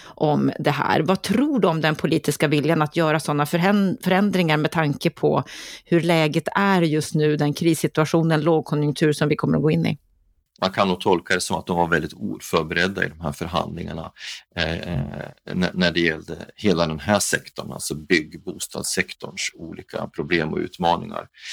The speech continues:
Speaker 2: Så man får nog helt enkelt skriva det på, på det kontot. Jag tror att det är ganska hög sannolikhet för att rut och rot-frågan kommer tillbaka, för den är politiskt opportun.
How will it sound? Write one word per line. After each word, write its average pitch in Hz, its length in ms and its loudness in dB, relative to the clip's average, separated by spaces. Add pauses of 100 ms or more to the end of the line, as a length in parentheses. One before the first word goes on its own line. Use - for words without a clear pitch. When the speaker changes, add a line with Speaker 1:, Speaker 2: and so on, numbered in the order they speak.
(120)
Speaker 2:
Så - 140 2
man 87 160 4
får 95 120 -2
nog 87 100 0
helt 78 220 -2
enkelt 71 220 -6
skriva - 320 -2
det - 220 -6
på, 50 240 -4 (360)
på - 60 -18
det - 140 -16
kontot. - 520 -14 (460)
Jag 101 200 4 (360)
tror 110 260 6
att 92 80 -2
det 98 60 2
är - 20 2
ganska 87 300 0
hög 104 340 0
sannolikhet 80 600 -8
för - 80 -4
att - 100 -4
rut 87 340 2
och 82 80 -6
rot-frågan - 480 -12
kommer 76 200 -10
tillbaka, 95 460 0
för - 60 -8
den 80 120 -4
är 78 60 -6
politiskt - 520 -6
opportun. - 560 -2